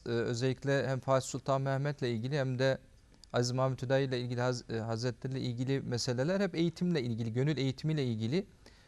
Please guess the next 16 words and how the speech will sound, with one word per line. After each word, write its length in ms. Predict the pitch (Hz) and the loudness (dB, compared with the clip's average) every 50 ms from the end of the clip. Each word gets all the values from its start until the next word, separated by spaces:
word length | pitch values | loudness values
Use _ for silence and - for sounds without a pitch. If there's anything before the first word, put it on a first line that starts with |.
| - - - - | -20 -20 -20 0
Peygamberleri 760 | - 156 160 160 170 175 175 170 175 170 170 175 175 175 175 | 4 4 6 8 8 6 8 8 8 6 8 6 6 6 6
Allah 280 | 147 151 156 160 165 156 | 6 6 6 6 6 6
Teala 440 | - 160 151 151 160 185 190 156 156 | 6 4 4 6 6 6 4 4 4
bu 200 | 175 185 175 - - - - - - - - - | 2 2 2 0 -6 -18 -20 -20 -20 -20 -12 -2
insanları 580 | - 156 165 156 - - 165 170 175 180 190 196 | 0 2 2 2 4 4 4 4 4 4 4 4
eğitsin, 560 | 180 175 175 180 165 - - - 135 117 107 - | 4 4 4 4 4 2 0 2 0 0 0 -2
ümmetleri 500 | 135 147 156 160 160 160 - - 175 160 | -2 0 2 2 2 2 2 0 2 4
eğitsin 420 | 160 170 160 - - - 185 175 | 4 4 2 2 0 0 2 2
diye 120 | 160 147 139 | 2 2 2
göndermiş. 600 | 123 127 123 127 123 123 123 120 175 214 208 - | 2 2 2 2 2 2 2 2 0 -2 -2 -4
Peygamberlerden 840 | - - 139 143 131 139 143 147 143 147 147 160 170 175 196 202 185 | 0 2 2 4 6 4 4 4 4 2 4 4 4 4 4 2 2
sonra 500 | - - 151 143 139 139 160 190 220 - - - - - - - - | 2 0 0 2 2 2 2 2 0 -2 -10 -20 -20 -20 -20 -6 -2
mürşid-i 360 | 143 151 - - - 151 147 | -2 0 0 0 0 -2 -2
kamilleri, 760 | - - 156 151 151 151 151 143 139 139 135 135 156 175 180 - | 0 4 6 6 6 6 4 2 2 2 4 4 4 2 2 2
alimlerimizi 800 | - 123 127 131 143 147 147 147 143 139 160 180 180 175 190 170 | 4 4 4 4 4 2 0 0 0 2 2 0 2 2 2 4
de 240 | 180 196 208 190 | 6 4 4 4